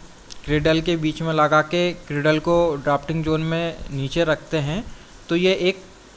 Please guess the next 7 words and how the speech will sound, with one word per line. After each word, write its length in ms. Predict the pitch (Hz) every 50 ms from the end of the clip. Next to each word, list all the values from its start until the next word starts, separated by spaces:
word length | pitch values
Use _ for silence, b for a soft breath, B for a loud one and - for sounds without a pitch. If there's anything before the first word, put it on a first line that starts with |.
| - - - - - 131 120
दूरी 300 | 147 156 165 175 190 202
बना 260 | 180 180 170 165 156
के 100 | 143 156
रखता 320 | 147 135 - - - 135 123
है 160 | 120 117 117 - - - - - - - - - - - - - - - -
ड्राफ्टिंग 520 | 135 120 147 143 143 - - 160 170 175 147
जोन, 360 | 151 151 156 170 208 240